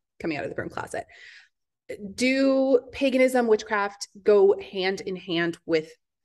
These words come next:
therapy? So I know that you are not on the Discord server, but I have one for this podcast. And the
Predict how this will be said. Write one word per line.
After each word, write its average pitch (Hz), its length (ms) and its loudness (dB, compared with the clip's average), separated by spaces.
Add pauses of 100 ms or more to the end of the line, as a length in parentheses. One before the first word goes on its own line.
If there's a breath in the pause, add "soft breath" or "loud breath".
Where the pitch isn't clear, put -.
(120)
therapy? - 600 -8 (200)
So - 200 -6
I 175 100 2
know 175 240 0
that 175 320 0
you 180 360 -8 (600 soft breath)
are 202 120 2
not 175 200 2
on 170 240 0 (120)
the 160 380 -2
Discord 185 360 2
server, 170 240 0
but 160 100 -4
I 147 80 -8
have 226 320 -4
one 180 140 -2
for - 120 -10
this 156 120 -8
podcast. - 500 -6
And 151 100 -10
the 135 120 -10